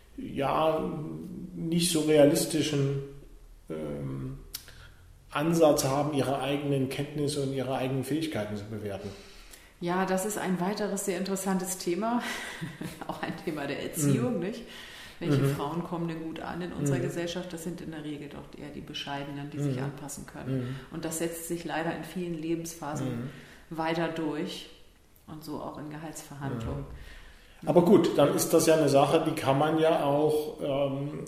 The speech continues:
Speaker 1: berücksichtigen. Man kann ja sagen, "Okay, Bescheidenheit ist toll und das darf ich auch sein und werde ich auch bleiben, aber andererseits, äh, das und das kann ich." Und wenn ich das mal ganz rational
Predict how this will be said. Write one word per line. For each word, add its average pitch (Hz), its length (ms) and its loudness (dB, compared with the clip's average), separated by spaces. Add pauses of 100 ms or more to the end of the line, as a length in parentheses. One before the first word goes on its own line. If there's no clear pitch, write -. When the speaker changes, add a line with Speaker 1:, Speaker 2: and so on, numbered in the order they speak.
(200)
Speaker 1:
berücksichtigen. 143 800 2
Man 120 140 -8
kann 139 200 -2
ja 131 140 2
sagen, 131 400 0
"Okay, 143 580 4 (680)
Bescheidenheit 139 640 4
ist - 220 0
toll 170 460 6 (720)
und 143 160 -4
das - 160 0
darf 143 260 8
ich 131 140 4
auch 123 140 4
sein 156 460 8
und 139 120 2
werde 139 220 8
ich 135 100 2
auch 127 120 0
bleiben, 151 640 0
aber 139 480 -2 (480)
andererseits, 143 960 2
äh, 139 320 -6 (100)
das 135 220 4
und 135 120 2
das 113 200 0
kann 127 240 0
ich." 190 200 0
Und 135 140 -2
wenn 135 140 4
ich 131 160 0
das - 180 2
mal 127 180 2
ganz 131 640 2
rational 139 1000 2